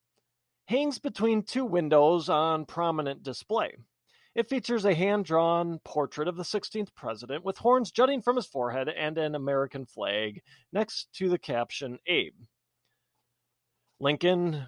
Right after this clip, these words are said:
who pushed for passage of the Thirteenth Amendment to the Constitution, was the driving force behind the abolition of slavery in the United States, has been the target of ire on the progressive left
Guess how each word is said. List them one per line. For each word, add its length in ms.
who 100
pushed 500
for 340
passage 840
of 120
the 80
Thirteenth 460
Amendment 520
to 80
the 80
Constitution, 840
was 240
the 80
driving 420
force 460
behind 340
the 140
abolition 540
of 120
slavery 540
in 140
the 80
United 380
States, 500
has 280
been 180
the 80
target 420
of 140
ire 340
on 140
the 80
progressive 580
left 400